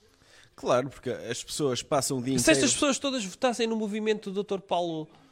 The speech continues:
Speaker 1: Não, mas sabe o que é
Speaker 2: Moraes.
Speaker 1: que é, doutor?
Speaker 2: É
Speaker 1: As
Speaker 2: Moraes?
Speaker 1: pessoas
Speaker 2: Como é que ele se chama?
Speaker 1: Paulo Moraes, sim.
Speaker 2: Doutor Paulo Moraes. Já viu? Essas pessoas queriam votar, mas não lhes apeteceu.
Speaker 1: É.
Speaker 2: E eram todas para votar nele.
Speaker 1: Mas sabe porque é que, porque é que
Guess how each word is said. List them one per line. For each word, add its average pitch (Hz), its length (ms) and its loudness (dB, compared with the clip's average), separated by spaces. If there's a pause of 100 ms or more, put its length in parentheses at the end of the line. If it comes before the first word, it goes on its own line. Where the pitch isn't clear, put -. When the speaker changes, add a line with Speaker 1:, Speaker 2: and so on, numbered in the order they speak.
(1000)
Speaker 1:
Não, 139 140 -6
mas 160 140 -4
sabe 165 80 4
o - 0 -
que - 0 -
é 165 80 8
Speaker 2:
Moraes. - 220 4
Speaker 1:
que 120 100 0
é, 110 60 0
doutor? 123 280 -8
Speaker 2:
É - 40 0
Speaker 1:
As 151 40 2
Speaker 2:
Moraes? 160 260 4
Speaker 1:
pessoas 151 220 -4
Speaker 2:
Como 180 120 -2
é - 20 0
que 170 60 -2
ele 160 80 2
se - 60 -8
chama? 160 260 -6 (200)
Speaker 1:
Paulo 110 180 -2
Moraes, 101 360 -10
sim. - 160 -14 (240)
Speaker 2:
Doutor 160 320 0
Paulo 185 220 4
Moraes. 127 500 2
Já 247 140 -2
viu? 170 260 2 (300)
Essas - 200 -2
pessoas - 220 -4
queriam 254 240 0
votar, 240 320 2
mas 240 140 -4
não 226 120 -6
lhes 208 140 -6
apeteceu. 143 420 -6 (380)
Speaker 1:
É. 101 180 -4
Speaker 2:
E 185 100 0
eram 220 180 6 (200)
todas 302 360 4
para 262 140 -4
votar 240 240 0
nele. 143 260 0
Speaker 1:
Mas 160 220 -4 (100)
sabe 165 260 -4
porque - 200 -6
é 151 40 0
que, 139 240 -10
porque - 240 -10
é 135 40 -2
que 120 220 -6